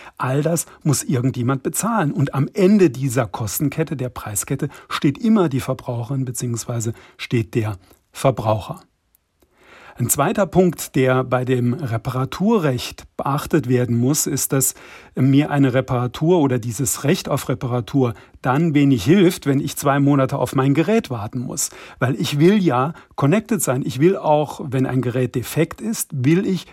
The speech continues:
sofort weiter telefonieren können oder andere Funktionen des Smartphones, die für viele Menschen, man denke nur an die Corona-Warn-App oder an die, äh, Corona-Impf- und Genesenzertifikate, die notwendig sind, um sich im beruflichen und auch im sonstigen Alltag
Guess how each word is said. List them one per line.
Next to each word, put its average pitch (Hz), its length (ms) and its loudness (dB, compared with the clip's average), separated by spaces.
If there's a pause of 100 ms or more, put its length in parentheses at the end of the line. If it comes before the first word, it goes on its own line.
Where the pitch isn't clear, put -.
sofort 139 560 0
weiter 160 280 2
telefonieren 147 640 2
können 151 240 0
oder 160 260 2
andere 175 300 0
Funktionen 151 600 0
des 135 160 0
Smartphones, 131 640 0
die 139 120 -2
für 135 180 -2
viele 156 260 0
Menschen, 139 300 0
man 123 100 0
denke 131 240 -2
nur 135 200 4
an 131 120 2
die 123 220 0 (320)
Corona-Warn-App 131 1040 2
oder 131 260 0
an 127 160 0
die, 117 160 -2 (320)
äh, 123 100 0
Corona-Impf- 131 720 2
und 135 120 -2
Genesenzertifikate, 135 1300 0 (240)
die 139 140 4
notwendig 135 720 2
sind, 131 340 -2
um 208 160 4
sich 180 220 0
im 139 100 2
beruflichen 165 640 0
und 135 140 2
auch 135 180 0
im 135 120 0
sonstigen 139 500 0
Alltag 151 640 -2